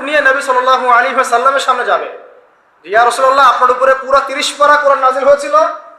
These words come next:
আমি তিন কুলি মুখস্থ করতে পারি নাই, আমার জন্য সুপারিশ করেন।"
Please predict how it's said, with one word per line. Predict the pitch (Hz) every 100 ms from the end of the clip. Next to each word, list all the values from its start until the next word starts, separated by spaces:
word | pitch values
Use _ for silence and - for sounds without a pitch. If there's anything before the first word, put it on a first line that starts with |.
| _
আমি | 180 240 277
তিন | 302 294
কুলি | 320 311
মুখস্থ | 247 262 226
করতে | 196 175
পারি | 151 151
নাই, | 127 - _ _ _ -
আমার | 214 240
জন্য | 262
সুপারিশ | 285 254 233 233
করেন।" | 185 147